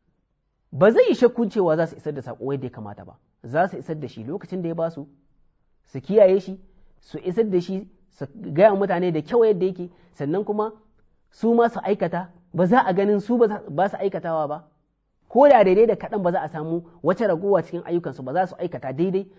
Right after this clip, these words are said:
har ma da ƙari. Kamar yadda aka samu Annabi Rahama ya kasance yana ibada ta dare, har ma wajibi ce gare shi, sallar dare. Wadda mun ba wajibi ba ce,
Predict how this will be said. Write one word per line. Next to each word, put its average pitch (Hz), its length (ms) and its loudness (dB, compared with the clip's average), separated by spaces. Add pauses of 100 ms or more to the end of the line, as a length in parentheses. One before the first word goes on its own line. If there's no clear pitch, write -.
(120)
har 233 220 2
ma 240 140 4
da 180 100 0
ƙari. 170 320 -4 (360)
Kamar 180 200 0
yadda 196 140 2
aka 180 120 -10
samu 180 300 -6
Annabi 165 320 -6
Rahama 147 340 -12 (480)
ya 160 160 -6
kasance 156 420 -10
yana 135 460 -8
ibada 120 460 -10 (560)
ta 165 120 -4
dare, 175 300 0 (220)
har 175 140 -10
ma 180 200 -6
wajibi 180 480 0
ce 123 140 -10
gare 117 220 -8
shi, - 180 -20 (640)
sallar 208 280 -6
dare. 120 200 -10 (1200)
Wadda 123 200 -10
mun 240 100 -4
ba 240 80 -2
wajibi 147 340 -6
ba 139 80 -10
ce, 139 140 -20